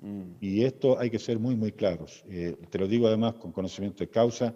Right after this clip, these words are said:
Speaker 2: Eh, yo he sufrido dos tiros en la puerta, en la ventana de mi casa, y una bomba molotov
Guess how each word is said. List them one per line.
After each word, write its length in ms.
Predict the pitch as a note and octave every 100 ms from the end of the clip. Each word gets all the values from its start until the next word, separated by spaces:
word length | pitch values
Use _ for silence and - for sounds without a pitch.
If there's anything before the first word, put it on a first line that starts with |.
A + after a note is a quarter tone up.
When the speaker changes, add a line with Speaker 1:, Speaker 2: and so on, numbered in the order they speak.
| - - _ _ _ -
Speaker 2:
Eh, 280 | E2+ F2 E2 - -
yo 280 | F2+ A2+ A#2
he 60 |
sufrido 720 | G#2 - G#2 - C3+ G#2+ C3+ - - - _
dos 300 | - F2+ A#2+
tiros 260 | - A2 F#2+
en 60 | F2
la 80 |
puerta, 420 | - - G#2+ G2+ F#2+
en 80 |
la 80 | F2
ventana 380 | F2+ F#2+ B2 G#2+
de 60 | F#2
mi 100 | F2+
casa, 420 | E2+ E2+ B2+ C#3+ - _ _ _
y 120 | E2+
una 160 | F2 E2+
bomba 320 | F#2 G2+ G2
molotov 580 | F#2 G2 G2 A2+ A2